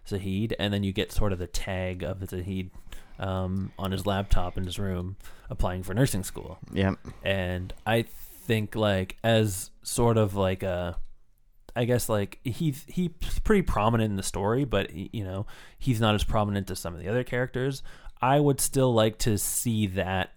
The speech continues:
Speaker 1: pursued in some way, like, uh, in the next
Speaker 2: Mm-hmm.
Speaker 1: season. Like, I do wanna see a little more, you know, a little more of that depth explored for him,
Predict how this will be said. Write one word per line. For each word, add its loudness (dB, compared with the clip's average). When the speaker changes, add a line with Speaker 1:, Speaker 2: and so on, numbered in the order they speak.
Speaker 1:
pursued 2
in -6
some -6
way, -12
like, -10
uh, -4
in -6
the -4
next -4
Speaker 2:
Mm-hmm. 6
Speaker 1:
season. 0
Like, -8
I -2
do 0
wanna 0
see -2
a 0
little -2
more, -2
you -2
know, -4
a -2
little 2
more 2
of 2
that 0
depth -4
explored -8
for -10
him, -10